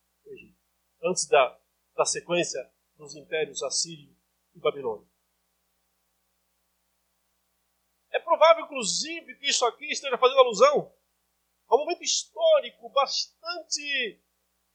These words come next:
ah, emblemático, eu diria, dessa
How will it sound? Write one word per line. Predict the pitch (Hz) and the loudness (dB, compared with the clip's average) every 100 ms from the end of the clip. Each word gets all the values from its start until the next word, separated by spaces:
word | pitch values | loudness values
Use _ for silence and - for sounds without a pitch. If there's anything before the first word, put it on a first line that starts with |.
| _ | _
ah, | - 226 226 226 220 196 226 | -10 -6 -4 0 2 2 0
emblemático, | 262 285 269 311 320 - 190 185 | 0 0 4 4 4 0 -10 -8
eu | |
diria, | 170 175 233 233 175 190 - _ _ _ | -10 -12 2 6 6 4 -6 _ _ _
dessa | 226 277 262 - 247 233 - | 10 10 8 0 4 4 2